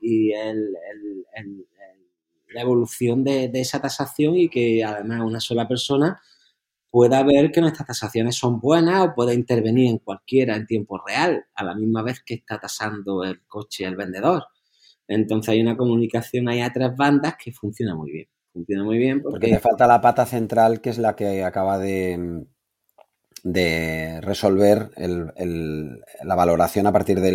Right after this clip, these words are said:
Speaker 2: la información que le ha pasado el coche, la valoración del coche, porque tenéis que hacer una oferta en firme.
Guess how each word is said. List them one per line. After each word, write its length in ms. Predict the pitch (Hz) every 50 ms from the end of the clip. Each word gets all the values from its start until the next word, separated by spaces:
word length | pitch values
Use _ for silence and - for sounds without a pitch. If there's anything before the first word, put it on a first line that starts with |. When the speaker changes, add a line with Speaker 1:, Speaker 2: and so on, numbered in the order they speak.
| 92
Speaker 2:
la 100 | 90 90
información 420 | 90 90 - 98 95 95 - 101 95
que 60 | 95
le 60 | 92
ha 40 | 85
pasado 200 | 87 - 98 95
el 100 | 95 92
coche, 300 | - 104 95 - - 107
la 80 | 117 107
valoración 440 | 98 90 87 82 85 - 92 90
del 160 | 90 92 90 80
coche, 280 | - - - - 110
porque 200 | 139 113 101 92
tenéis 220 | 80 87 90 85 -
que 80 | -
hacer 160 | 92 - 107
una 140 | 101 98 92
oferta 260 | 85 - 85 80 -
en 100 | 82 78
firme. 420 | - - 117 113 90 80 76 76